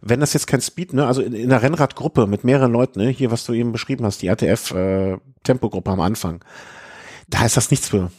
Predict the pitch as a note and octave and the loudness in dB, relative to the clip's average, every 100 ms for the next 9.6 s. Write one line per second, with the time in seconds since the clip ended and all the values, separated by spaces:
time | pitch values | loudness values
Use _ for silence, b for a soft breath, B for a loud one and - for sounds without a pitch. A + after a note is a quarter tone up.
0 | - A#2+ D3 A2 A2+ A2+ G#2+ A#2+ - F#2+ | -4 -2 0 0 2 2 2 0 0 0
1 | B2+ - A#2+ - A#2+ - - A2+ - B2 | 0 2 0 2 -2 -2 -4 -4 0 0
2 | - - G#2 A#2+ - G2 - A2+ - - | 0 0 0 0 0 -2 -2 -6 -8 -6
3 | G#2 G2+ G2 A2+ D3 C#3 - G2 G2 - | -2 -2 0 0 0 -2 2 2 2 -2
4 | F#2 D#2+ F2+ F2+ F#2 F#2+ - G#2+ G#2+ C#3 | -4 -4 -6 -6 -8 -8 -4 0 2 2
5 | - G#2+ F2+ F2+ F#2+ B B B B B | 2 -2 -2 -4 -6 B B B B B
6 | B - A2+ C#3 G#2 G#2 G#2 - A2+ A#2+ | B -2 2 2 4 2 2 0 0 0
7 | - G2+ F#2 B2 - A#2 - G2+ - F#2+ | -2 -2 -2 -2 0 0 0 -2 -2 -4
8 | - F#2+ F#2+ F2 G#2 A2+ G#2+ - G2+ G2+ | 0 2 2 2 2 2 2 0 0 -2
9 | - G2 F2+ F#2 F#2 | -8 -4 -2 -2 -6